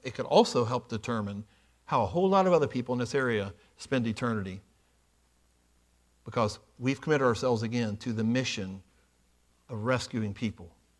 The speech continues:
for Him. I hope that today, in response to this message, we can respond with the statement at the bottom of your outline.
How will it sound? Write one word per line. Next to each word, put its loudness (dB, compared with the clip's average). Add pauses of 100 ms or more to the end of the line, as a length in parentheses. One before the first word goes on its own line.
(360)
for -6
Him. -4 (1400)
I 4
hope 12
that 2
today, 6 (1160)
in -4
response 2
to 0
this 2
message, 2
we 6
can 2
respond 6
with 0
the -2
statement 2
at -8
the 0
bottom 4
of -4
your 4
outline. -2